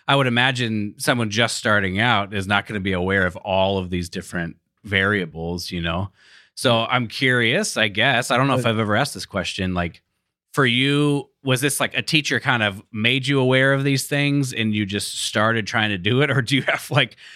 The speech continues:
Speaker 1: actual stories of, "I was not aware of this thing and something happened and that made me become, I needed to become aware of that"? U-, usually through negative experience, we find out these things are more
Speaker 2: Well, I mean,
Speaker 1: important.
Speaker 2: well, when you're in the brass section, particularly in the low brass section, your whole life you're,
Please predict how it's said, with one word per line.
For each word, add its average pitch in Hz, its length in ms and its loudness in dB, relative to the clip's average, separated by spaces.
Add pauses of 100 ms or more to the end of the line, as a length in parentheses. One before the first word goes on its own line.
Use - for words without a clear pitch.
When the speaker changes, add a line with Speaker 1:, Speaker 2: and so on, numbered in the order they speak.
(220)
Speaker 1:
actual 131 380 2
stories 117 640 2
of, 104 200 2
"I 113 120 2
was 113 180 0
not 117 220 4
aware 123 300 4
of 120 100 0
this 123 200 -2
thing 131 400 0
and 98 140 -6
something 101 360 -4
happened 104 560 0
and 104 120 -4
that 101 180 -2
made 101 200 0
me 104 180 -2 (280)
become, 110 560 0
I 110 100 2
needed 117 280 0
to 101 40 -10
become 101 480 -2
aware 92 400 2
of 87 200 -4
that"? 82 220 -4
U-, 110 260 0
usually 113 360 0
through 95 320 -2 (360)
negative 107 460 0
experience, 90 760 -2
we 95 100 -4
find 95 340 0
out 82 160 -2
these 92 180 -8
things 95 280 -4
are 85 60 -4
more 135 180 2
Speaker 2:
Well, 131 160 2
I 123 60 0
mean, 127 160 4
Speaker 1:
important. 117 440 -6
Speaker 2:
well, 127 240 2
when 107 120 0
you're 110 120 2
in 92 80 0
the 73 60 -4
brass 82 300 -2
section, 73 340 -6
particularly 82 520 -6
in 78 60 -4
the 67 80 -6
low 71 220 -6
brass 57 320 -10
section, 78 280 -8
your 82 120 0
whole 87 200 0
life 71 360 -4
you're, 64 120 -14